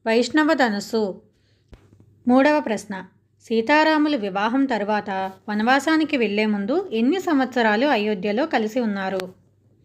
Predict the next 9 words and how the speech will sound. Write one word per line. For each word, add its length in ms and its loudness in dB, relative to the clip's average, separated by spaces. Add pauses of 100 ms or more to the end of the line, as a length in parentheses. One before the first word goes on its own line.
(560)
ఆప్షన్స్: 600 0 (420)
ఒక 240 -2
సంవత్సరం, 720 0 (880)
రెండు 260 2
సంవత్సరాలు, 880 0 (640)
పన్నెండు 400 4
సంవత్సరాలు. 760 -4 (4000)
సరైన 360 4
సమాధానం 680 -2